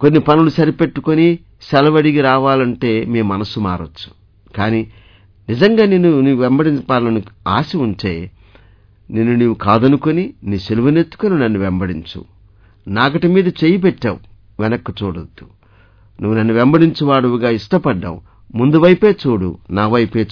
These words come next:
చూడు. దేవుని బిడ్డలారా, యేసు ప్రభు శిష్యులుగా ఉండడం ఎంతో ఆశీర్వాదకరం. ఆయన ప్రేమ చొప్పున మనకు రక్షణ ఉచితం. పశ్చాత్తాపడి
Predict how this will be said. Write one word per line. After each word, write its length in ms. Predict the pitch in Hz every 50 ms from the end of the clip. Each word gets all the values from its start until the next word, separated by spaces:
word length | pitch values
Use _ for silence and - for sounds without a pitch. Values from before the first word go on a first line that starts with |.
| -
చూడు. 220 | 92 80 71 - - - _ _ _ _ _ _ _ _ _ _ _ _ _ _ _ _ _ _ _ _ _ _ _ _ _ _ - - -
దేవుని 280 | - 127 131 131 131 131
బిడ్డలారా, 640 | 107 113 117 113 120 123 120 117 110 127 156 - - _ _ _ _ _ _ _ _ _ _ _ _ _ _ _ _ _ _ _ _ _ _ _ - 104
యేసు 280 | 110 123 127 - 170
ప్రభు 460 | 147 - - 123 123 120 117 143 147
శిష్యులుగా 560 | 139 - - 117 - - 160 151 156 123 127 113
ఉండడం 500 | 107 104 104 104 95 95 85 87 95 107 - _ _ - -
ఎంతో 280 | 104 104 92 - 127
ఆశీర్వాదకరం. 1000 | 117 104 92 90 101 - - - 202 165 123 104 92 87 92 - - - 76 71 60 _ _ _ _ _ _ _ _ _ _ _ _ _ _ _ _ _ _ _ _ _ _ _ _ _ _ - - _ _ _ _ _ - -
ఆయన 220 | 127 143 151 151
ప్రేమ 400 | 139 147 151 151 170 185 190 190 - 202
చొప్పున 260 | 185 - - 180 175
మనకు 360 | 160 156 147 147 139 143 -
రక్షణ 500 | 120 107 117 127 - - - - 226 214
ఉచితం. 580 | 190 143 117 117 113 - 220 190 - - 82 85 - - _ _ - _ _ - - _ _ _ _ - _ _ _ _ _ _ _ _ _ _ _ _ -
పశ్చాత్తాపడి 960 | 127 123 - - - 151 135 123 - - - 110 107 101 - - 104 95 95